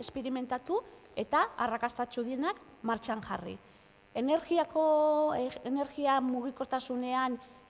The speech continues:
energia biltegiratze honetan, esperimentatu egin behar da, gauza probatu egin behar dira, eta guk dauzkagun eragilekin, industrian guk kontatzen ditugun agente guzti horiek, elkarlanean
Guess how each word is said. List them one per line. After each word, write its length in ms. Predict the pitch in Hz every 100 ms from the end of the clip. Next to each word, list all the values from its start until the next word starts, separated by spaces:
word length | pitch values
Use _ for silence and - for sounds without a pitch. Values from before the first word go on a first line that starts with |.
| -
energia 540 | 226 240 240 277 269
biltegiratze 840 | 220 254 208 262 254 247 247 277
honetan, 520 | 247 254 254 277 302 320 - - -
esperimentatu 680 | - - 294 269 240 - 214
egin 140 | 233
behar 200 | 254 226
da, 140 | 202 196 -
gauza 220 | 220 254
probatu 380 | 254 247 262 254
egin 160 | 254 269
behar 140 | 262
dira, 340 | 262 269 320 392 -
eta 200 | 233 233
guk 240 | 226 294
dauzkagun 520 | 277 269 - 262 254 226
eragilekin, 600 | 220 262 262 262 294 330
industrian 600 | 254 233 277 240 262 233
guk 140 | 247
kontatzen 340 | 247 240 220 254
ditugun 420 | 240 247 240 240 - - -
agente 420 | 240 240 269 269
guzti 380 | 240 254 - 277
horiek, 320 | 269 302 370 - - -
elkarlanean 840 | 220 285 269 277 277 277 285 320